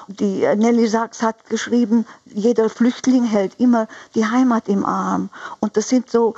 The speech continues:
Wörter, die, die werden natürlich nicht nur ideologisch eingesetzt. Das Wort Heimat ist ja oft ideologisch missbraucht worden und wird auch heute noch mit ideologisch missbraucht. Meistens von den Diktaturen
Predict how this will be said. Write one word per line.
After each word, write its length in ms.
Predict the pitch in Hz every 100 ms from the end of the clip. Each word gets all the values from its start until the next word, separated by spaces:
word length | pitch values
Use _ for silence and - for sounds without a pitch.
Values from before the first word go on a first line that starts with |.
| -
Wörter, 640 | 180 233 233 - 254 254 -
die, 320 | 226 - - _
die 180 | 196 202
werden 200 | 233 226
natürlich 440 | 208 233 226 220
nicht 260 | 214 226 -
nur 140 | 214
ideologisch 800 | 220 185 220 202 233 254 202 202 214
eingesetzt. 720 | 226 226 185 190 196 202 -
Das 160 | 190
Wort 240 | 214 202 196
Heimat 340 | 202 208 208
ist 200 | 208 -
ja 220 | 220 214 -
oft 260 | 214 - - - - -
ideologisch 720 | 220 214 202 220 233 208 -
missbraucht 720 | 202 202 - - 196 247 - 196
worden 360 | 202 208 214 - - - -
und 200 | 202 226
wird 200 | 220 202
auch 200 | 196 -
heute 280 | 254 -
noch 180 | 190 180
mit 360 | 190 240 185 -
ideologisch 580 | 208 196 190 185 175 196
missbraucht. 520 | 180 180 - 185 180 - - 208
Meistens 480 | 214 240 - 226
von 180 | - 220
den 160 | 220 196
Diktaturen 800 | 226 - 208 - 254 254 220